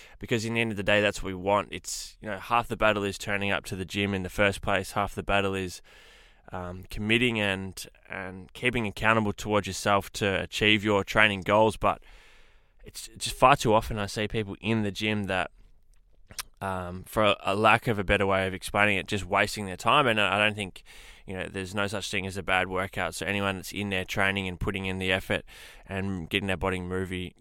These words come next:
getting their body moving, um, is heading in the right direction. But I would just love to see everyone get a lot more out of their efforts in the gym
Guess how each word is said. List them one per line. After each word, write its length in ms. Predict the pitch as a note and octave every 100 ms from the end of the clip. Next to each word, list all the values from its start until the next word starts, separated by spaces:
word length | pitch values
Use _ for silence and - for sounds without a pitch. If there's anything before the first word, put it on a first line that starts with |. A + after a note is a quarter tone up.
| -
getting 380 | A2+ A2+ G#2+ G2
their 120 | F#2+
body 300 | F2 G2+ G2
moving, 520 | G2 G#2+ G#2+ F#2 F#2 - - - -
um, 300 | G2 F#2+ F2+ -
is 160 | G2+
heading 220 | A2 G#2+
in 60 | G2+
the 80 | F#2
right 200 | F#2+ F#2
direction. 480 | F#2 G2 - G#2 F#2+
But 260 | F#2+ F2
I 160 | F#2 F#2+
would 140 | G2+
just 180 | G2 -
love 160 | G2+ F#2+
to 80 |
see 300 | F#2+ G2+ G2
everyone 380 | - F#2 F#2+ F#2
get 180 | F2+ E2+
a 40 |
lot 220 | F#2 G2+ G2+
more 440 | G2+ G#2 G#2 F#2+ - - - - -
out 180 | G#2 A2
of 80 | G2+
their 180 | F#2
efforts 360 | F#2 G2+ G#2 -
in 160 | G2 F#2+
the 80 |
gym 380 | E2 F#2+ F2+ F#2